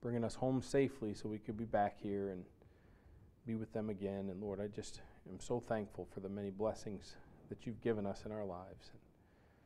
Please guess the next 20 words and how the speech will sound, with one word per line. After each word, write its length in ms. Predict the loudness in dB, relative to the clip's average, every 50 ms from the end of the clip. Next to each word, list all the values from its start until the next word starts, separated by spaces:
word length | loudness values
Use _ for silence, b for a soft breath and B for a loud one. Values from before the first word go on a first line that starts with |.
| B B B B B B B B B B -14 -4 2
Lord, 200 | 4 6 6 6
I 60 | 6
pray 280 | 4 4 4 4 4 4
that 200 | 4 0 -2 0
you 80 | -2
would 160 | 0 0 0
just 400 | 0 0 0 0 -2 -4 -10 -12 -14 B B B B B B 0
help 200 | 2 2 4 6 6
us 180 | 4 4 4
to 160 | 0 0 0 0
apply 400 | 2 4 6 8 8 8 8 8
what 220 | 6 6 4 4
we've 280 | 4 2 2 0 -2 -6 B B B B B B B B B B B 0
learned 460 | 4 6 6 8 8 6 6 4 4
and 100 | 4 2
what 80 | 2 2
we've 160 | 2 0 0
heard 320 | 4 6 8 8 8 6
today. 480 | 4 2 6 8 8 8 8 8 6 6
And 160 | 4 2 0